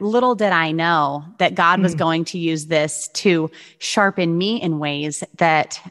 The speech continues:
Speaker 1: I didn't even know that I needed. And I am so much better off here now,
Speaker 2: Mm-hmm.
Speaker 1: you know, two years later from when we started
Speaker 2: Right.
Speaker 1: this ministry than where I was two years ago.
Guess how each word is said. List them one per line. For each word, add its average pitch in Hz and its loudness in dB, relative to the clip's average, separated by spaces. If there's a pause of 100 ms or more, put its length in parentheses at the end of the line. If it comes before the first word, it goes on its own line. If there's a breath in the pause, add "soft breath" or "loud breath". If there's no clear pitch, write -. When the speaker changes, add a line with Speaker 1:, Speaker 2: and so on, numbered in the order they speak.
Speaker 1:
I 175 2
didn't 165 2
even 160 2
know 156 2
that 147 0
I 143 0
needed. 147 -2
And 147 0
I 156 2
am 151 0 (180 loud breath)
so - 2
much 285 4
better 247 4
off 190 4
here 190 -2
now, 175 2
Speaker 2:
Mm-hmm. 156 -6 (120)
Speaker 1:
you 208 0
know, 185 2 (100)
two 285 4
years 220 4
later 220 4
from 196 0
when 185 -2
we 185 -2
started 180 0
Speaker 2:
Right. 165 -4
Speaker 1:
this 165 -4
ministry 170 0
than 185 0
where 170 2
I 156 2
was 151 -2
two 185 -6
years 139 -4
ago. 85 -4